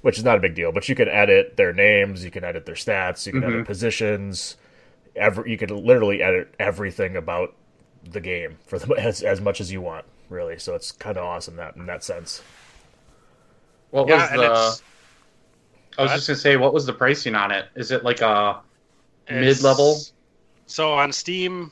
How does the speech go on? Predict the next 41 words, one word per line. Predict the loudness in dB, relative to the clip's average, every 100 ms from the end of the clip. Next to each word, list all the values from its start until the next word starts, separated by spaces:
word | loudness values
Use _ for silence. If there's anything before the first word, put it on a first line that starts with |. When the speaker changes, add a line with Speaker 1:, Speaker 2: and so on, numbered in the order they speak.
| _
Speaker 3:
full | 0 0
price | 2 2 2 -2 -8
is | -10 -12
forty-five | -6 -4 -2 -2 -2
dollars. | -4 -6 -6 -8 -8 -8 -10 -10
It's | -8 -2
Speaker 2:
Sure. | 2
Speaker 3:
fifteen | 2 2 -8
percent | -4 -2 0
off | 0 0
right | 0
now | 0 -2 -2 -6 -10 -16
in | -12
the | -6
sale, | -2 0 0 0
so | -4
it's | -8 -8
at | -8 -2
thirty-eight | 0 2 0 0
twenty-four. | -6 -6 -4 0 0 0 -4 -20 -20 -20 -10 -2
Speaker 2:
Nice. | -2 -4 -10 0
Speaker 3:
Um, | 4 4 2 -4 _ _ 0
I | 2
think | 2
it's | 2
worth | 0 0
the | -2
pickup | -2 0 0 -2
for | -8
thirty-eight | -6 -4 -2 -2 -2
bucks. | -4 -4 -8 -6
You |
know, | -2
under | 0 0
forty | -4 -4 -2
bucks. | 0 0 0 -6 -8 -8 -4
It's | -2 -2 -2
definitely | 0 0 -2 -2 -2 -2 -6 _ _ _ _ _ -10
a | -4
full-fledged | 0 2 4 2 2
game. | -2 2 2 -2